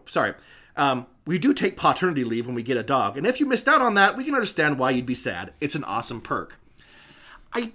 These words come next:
don't know, um, why they missed out on this quote-unquote paternity leave, if,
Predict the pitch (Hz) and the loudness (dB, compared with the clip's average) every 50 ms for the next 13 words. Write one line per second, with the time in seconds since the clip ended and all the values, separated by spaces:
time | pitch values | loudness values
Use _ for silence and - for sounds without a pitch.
0 | - - 392 359 392 381 - - _ 202 233 247 - - 202 220 233 240 220 180 | -8 -6 -4 -4 -4 -4 -6 -10 _ -20 -20 -20 -16 -8 -2 2 4 6 6 6
1 | 147 127 120 120 117 123 139 - - _ _ _ _ _ - 175 160 151 143 143 | 6 6 4 4 2 0 -2 -6 -10 _ _ _ _ _ -2 0 2 4 4 2
2 | 143 143 - _ _ _ _ _ _ _ _ _ _ _ _ _ _ _ - 156 | 0 -2 -8 _ _ _ _ _ _ _ _ _ _ _ _ _ _ _ -12 -12
3 | 143 - - _ _ _ _ - 139 123 156 190 208 220 220 214 185 190 180 165 | -12 -12 -16 _ _ _ _ -8 -4 2 6 6 8 8 8 8 8 6 6 6
4 | 160 139 143 160 170 170 - - 165 165 151 143 139 135 131 - - - - 175 | 6 4 4 2 2 2 4 6 6 6 6 6 4 0 -2 -2 -4 -2 0 2
5 | 165 151 143 - 170 143 139 - - - 151 123 120 - - - 170 147 127 120 | 2 2 0 0 0 0 0 0 -2 0 0 0 0 -2 -4 -4 -2 -2 -2 -2
6 | 117 107 98 101 101 95 92 110 113 - - 135 | -4 -4 -4 -4 -6 -6 -6 -6 -8 -8 -10 -12